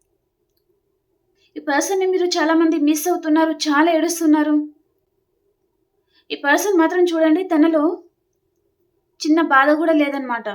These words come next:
ఎప్పుడు మిమ్మల్ని కంట్రోల్ చేయాలి అని చూడడం. మీకు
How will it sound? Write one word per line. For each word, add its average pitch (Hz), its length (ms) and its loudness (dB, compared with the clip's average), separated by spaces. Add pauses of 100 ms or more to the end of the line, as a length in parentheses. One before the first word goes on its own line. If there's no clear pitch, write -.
(220)
ఎప్పుడు 349 220 -2 (100)
మిమ్మల్ని 302 300 2 (120)
కంట్రోల్ 302 400 -4
చేయాలి 262 420 -2
అని 302 200 0
చూడడం. 247 280 -8 (4000)
మీకు 330 160 -6